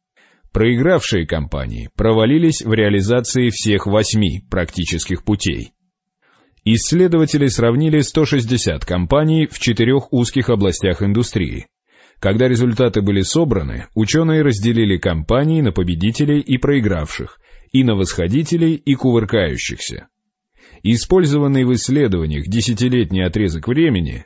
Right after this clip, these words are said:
был поделён на два пятилетних периода. Компании-победительницы показали лучшие результаты, чем их соперники в течение обоих периодов,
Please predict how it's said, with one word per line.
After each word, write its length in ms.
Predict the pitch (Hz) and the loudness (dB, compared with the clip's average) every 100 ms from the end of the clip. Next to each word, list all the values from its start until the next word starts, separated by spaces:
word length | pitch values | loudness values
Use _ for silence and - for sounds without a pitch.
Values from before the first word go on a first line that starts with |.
| _ | _
был 200 | 101 156 | 0 0
поделён 520 | 160 156 135 143 143 120 | 2 0 2 2 2 2
на 120 | 104 | 0
два 280 | 85 113 151 | 0 0 0
пятилетних 680 | 160 - 110 87 85 110 | -2 -2 -2 -2 -2 -2
периода. 560 | - 131 82 64 58 - _ _ _ - - | -2 -2 -2 -6 -10 -16 _ _ _ -20 -6
Компании-победительницы 1400 | 104 98 107 117 107 98 101 104 139 156 92 78 - 55 | -2 0 2 2 2 2 0 2 0 0 -2 -4 -6 -10
показали 520 | - 87 113 117 165 156 | -8 -4 -2 0 2 2
лучшие 500 | 143 120 - 92 87 | 2 0 0 0 0
результаты, 640 | 85 92 85 139 156 170 | -2 -4 -2 0 0 0
чем 280 | - 101 92 | 0 -2 -2
их 80 | - | -2
соперники 720 | 80 - 92 101 127 151 151 | -6 -2 -2 0 -2 -2 -4
в 120 | - | -2
течение 500 | 117 101 131 135 139 | -4 0 0 2 0
обоих 580 | - 139 117 85 73 - | 0 0 2 0 -2 -2
периодов, 640 | 107 98 71 53 - - | 0 0 -2 -8 -14 -20